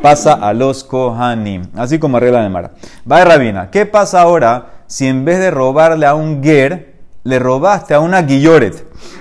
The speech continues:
Dice la Gemara, ¿y cuál diferencia? Gesel la guilloret mahu. ¿También hay que dárselo a los kohanim o te lo puedes quedar cuando muere, cuando muere la, eh, guilloret? Sí, sería el caso que le robaste y le juraste a ella y ahora murió.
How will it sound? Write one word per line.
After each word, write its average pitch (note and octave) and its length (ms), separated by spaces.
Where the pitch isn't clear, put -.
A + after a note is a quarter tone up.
Dice G#2 160
la A2+ 100
Gemara, A#2 360
¿y A#2+ 140
cuál B2 180
diferencia? G#2 540
Gesel D#3 360
la D3+ 100
guilloret D3+ 640
mahu. A#2 460
¿También B2+ 380
hay F3+ 120
que E3+ 100
dárselo E3 340
a D3 40
los B2 120
kohanim F3 640
o C3 120
te B2 140
lo A#2+ 160
puedes D3 320
quedar C3+ 720
cuando A#2+ 300
muere, C3+ 500
cuando A2+ 300
muere B2 300
la, B2 380
eh, A2+ 320
guilloret? A#2 400
Sí, C#3+ 160
sería A#2+ 220
el C3+ 80
caso D3 260
que C#3+ 80
le C3 100
robaste A#2+ 500
y C3+ 60
le B2 80
juraste A2+ 460
a B2 80
ella B2 240
y A#2 80
ahora A2+ 180
murió. C#3+ 600